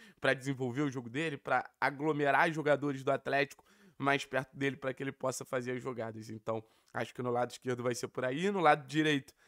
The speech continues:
A gente torce pra a manutenção de boas atuações do Kelvin. O Kelvin é um jogador que vem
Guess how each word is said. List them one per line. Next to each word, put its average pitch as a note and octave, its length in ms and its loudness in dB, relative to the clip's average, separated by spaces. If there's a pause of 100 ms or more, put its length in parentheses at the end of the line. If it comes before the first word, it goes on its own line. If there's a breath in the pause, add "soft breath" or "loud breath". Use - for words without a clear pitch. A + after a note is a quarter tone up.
(280 loud breath)
A D#3 60 10
gente D3 260 0
torce F#3+ 400 4
pra D3+ 400 4 (160)
a C3+ 100 2
manutenção C#3+ 880 0
de D3 140 -4
boas C3+ 480 2
atuações C3+ 720 0
do A#2 100 -10
Kelvin. C#3+ 440 0 (340 soft breath)
O A#2 60 -16
Kelvin C3 420 6
é C3 60 2
um C3 80 0
jogador B2+ 400 0
que - 160 -10
vem D3 280 -2